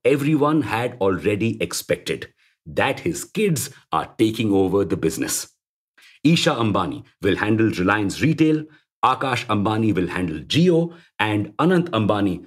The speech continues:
will handle the green energy business. With this, Ambani highlighted that his business will not face the same problems that his father's had after his death. Reliance is in secure hands, but still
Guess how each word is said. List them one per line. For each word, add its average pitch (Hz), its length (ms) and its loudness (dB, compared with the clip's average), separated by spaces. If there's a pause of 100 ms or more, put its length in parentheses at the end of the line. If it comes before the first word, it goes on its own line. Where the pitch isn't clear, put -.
(140)
will 95 140 0
handle 131 400 2
the 107 140 0
green 113 500 0
energy 95 380 0
business. - 500 -4 (380)
With 110 320 0
this, - 340 2 (240)
Ambani 127 500 0
highlighted 104 680 -2 (240)
that 87 160 -2
his 180 320 0
business 151 480 2 (240)
will 92 160 2
not 117 360 0
face 113 220 0
the 92 160 -6
same 113 460 0
problems 98 460 0
that 90 120 0
his 98 140 -2
father's 104 600 0
had 98 380 -2 (280)
after 95 420 0
his 85 220 -4
death. - 340 -8 (560)
Reliance 139 640 2
is 117 300 0
in 87 200 -4
secure 110 600 0
hands, 123 420 0 (240)
but - 240 -6
still 127 480 0